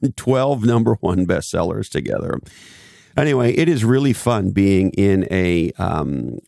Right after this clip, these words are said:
writing band. And one of the things we hope to, uh, inspire in the creative world, in the creator world, in the writer world,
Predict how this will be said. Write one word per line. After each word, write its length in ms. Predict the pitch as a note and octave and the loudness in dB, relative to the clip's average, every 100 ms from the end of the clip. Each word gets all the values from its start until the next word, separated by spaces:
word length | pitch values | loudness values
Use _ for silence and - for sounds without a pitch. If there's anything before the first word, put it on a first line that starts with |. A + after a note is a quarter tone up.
| - | -6
writing 480 | G2 G2+ A2 G#2 F2+ | 0 0 2 0 0
band. 580 | F#2+ F#2+ A2+ D3+ D3+ - | 0 2 2 0 -2 -6
And 200 | - A2 | -2 0
one 120 | G#2+ B2 | 2 2
of 60 | |
the 140 | A#2 A2+ | 2 2
things 180 | A2 | 0
we 120 | G2+ G2 | 0 0
hope 200 | G2 - | 0 0
to, 260 | G#2 F2+ - | -2 -2 -2
uh, 240 | A2 F2+ E2+ | -2 -2 -2
inspire 680 | G2+ F#2 - C#3+ D#3+ B2+ F2+ | -2 -2 -4 -2 2 2 0
in 160 | F#2+ F#2+ | 0 0
the 80 | |
creative 640 | F#2 - G2 F2+ D#2+ E2 - _ | -2 -2 0 0 0 -2 -8 _
world, 400 | - G2+ G2+ A#2+ | -4 0 2 2
in 100 | G#2 | 0
the 60 | E2 | -2
creator 500 | - - G2 F#2+ E2 | -4 -2 0 2 0
world, 380 | E2 F2 A2 A2+ | 0 0 0 0
in 80 | F2+ | 0
the 80 | |
writer 420 | D#2+ G2+ G2+ F#2 D#2+ | 0 0 0 0 0
world, 560 | F2 E2+ F#2 C3+ C3 | 0 2 2 0 -4